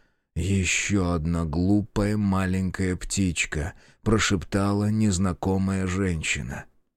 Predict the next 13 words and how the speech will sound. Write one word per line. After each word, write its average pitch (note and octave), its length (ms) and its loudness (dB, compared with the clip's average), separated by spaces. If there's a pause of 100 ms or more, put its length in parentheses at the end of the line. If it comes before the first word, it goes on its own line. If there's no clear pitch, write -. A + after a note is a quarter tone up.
(140)
Хайнц B2+ 460 2
увидел A#2+ 380 4
её A2 180 6
блеклые A2 680 4
очертания, G#2 760 0 (300)
заметил, C#3 540 4
как B2+ 180 0
она B2+ 180 2
протянула B2+ 500 4
к - 100 -2
нему B2+ 240 2
белоснежные A#2 800 2
руки, A2+ 520 2